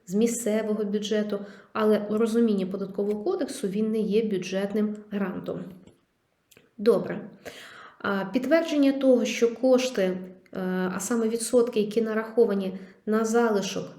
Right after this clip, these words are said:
на поточному або на депозитному підприємницькому рахунку, що вони не оподатковуються єдиним податком, ви можете бачити, а, це є роз'яснення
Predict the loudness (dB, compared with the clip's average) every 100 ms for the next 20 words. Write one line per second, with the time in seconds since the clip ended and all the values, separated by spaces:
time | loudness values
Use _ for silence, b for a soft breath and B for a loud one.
0 | -2 0 0 -2 -2 -2 -2 -2 -2 0
1 | 0 B B B B -2 0 4 4 4
2 | 2 2 2 2 2 2 0 -2 -2 0
3 | 2 0 -2 -2 -2 -2 0 2 2 0
4 | 0 0 2 2 4 4 4 2 0 0
5 | 2 2 2 0 0 0 -2 -2 -2 -2
6 | -2 0 2 0 0 -4 -4 -2 -2 -4
7 | -4 -4 -6 B B B -8 -4 -4 0
8 | 0 2 2 0 -2 -2 0 0 0 2
9 | 4 2